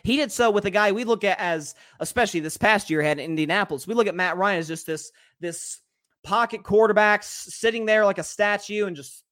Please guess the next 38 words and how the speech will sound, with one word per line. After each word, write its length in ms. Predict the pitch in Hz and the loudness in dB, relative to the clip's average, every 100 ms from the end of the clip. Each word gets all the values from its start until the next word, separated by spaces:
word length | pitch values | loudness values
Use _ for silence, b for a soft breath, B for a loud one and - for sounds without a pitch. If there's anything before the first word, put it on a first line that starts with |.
| _ - | _ -14
you 140 | 156 | -10
know, 80 | 135 | -6
throwing 220 | 190 196 | 0 2
passes. 300 | 202 208 - _ _ _ _ _ _ _ _ _ _ | 2 0 -4 _ _ _ _ _ _ _ _ _ _
He 200 | 107 185 | -4 0
moved 180 | 294 247 | 2 2
the 40 | 175 | 2
pocket 340 | 202 190 135 | 0 0 -4
a 60 | 120 | -8
lot 360 | 143 247 277 | 2 4 4
with 120 | 151 | 0
Matt 180 | 165 165 | 0 2
Ryan. 220 | 180 226 | 4 6
Go 100 | 180 | 6
back 180 | 254 311 | 4 4
and 80 | 254 | 0
watch 180 | 262 - | -4 -2
Falcons 380 | 254 254 202 - | -2 -2 -6 -6
tape 180 | 185 | -8
from 100 | 170 | -8
twenty 180 | 170 208 | -8 -6
sixteen. 380 | 180 185 196 139 | -6 -8 -8 -2
Matt 200 | 220 247 | -2 -2
Ryan 240 | 254 233 | -2 -2
moved 160 | 185 170 | -2 -2
more 180 | 185 180 | -2 -2
than 100 | 151 | -2
I'd 100 | 147 | -2
ever 220 | 285 208 | -2 -2
seen 180 | - 127 | -6 -8
him 80 | 104 | -8
move. 220 | 85 - _ _ _ _ _ _ _ _ _ _ _ _ 127 | -10 -14 _ _ _ _ _ _ _ _ _ _ _ _ -4
That's 240 | 131 - | -4 -4
why 160 | 127 123 | -6 -6
he 80 | |
loves 200 | 117 104 | -10 -12
Brock 280 | - 95 - | -10 -12 -12
Purdy, 400 | - 117 71 64 | -12 -12 -12 _